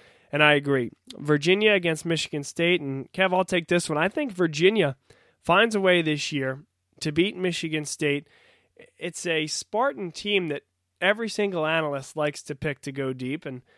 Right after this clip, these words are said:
I can't take anything away from Tom Izzo and what he's done. I think he had a fortunate run to the Final Four last year based upon matchups and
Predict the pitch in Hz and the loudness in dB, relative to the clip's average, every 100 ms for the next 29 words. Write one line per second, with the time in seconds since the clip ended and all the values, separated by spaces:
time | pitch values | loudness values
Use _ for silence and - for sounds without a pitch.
0 | _ _ - 170 - 170 151 139 160 147 | _ _ -6 -4 -2 0 -2 0 -2 0
1 | 143 135 135 131 139 139 - 131 120 127 | -2 -4 -6 -4 -4 -6 -8 -12 -10 -14
2 | - _ - 165 147 147 180 175 139 135 | -18 _ -4 2 4 4 4 4 0 0
3 | 139 131 131 127 135 147 165 _ _ _ | -2 -2 -2 -2 0 0 -6 _ _ _
4 | 143 151 160 143 131 - 160 175 175 160 | -2 0 0 -2 -2 -4 0 0 0 -4
5 | 104 147 156 147 151 139 - 151 147 135 | -2 2 2 0 -4 -6 0 2 2 -2
6 | - 151 139 143 170 - 143 135 143 135 | -2 0 0 0 -2 -4 -8 -6 -6 -6
7 | - - 139 131 131 135 - 147 - - | -12 -10 -8 -6 -8 -8 -4 -4 -4 -6
8 | 131 | -8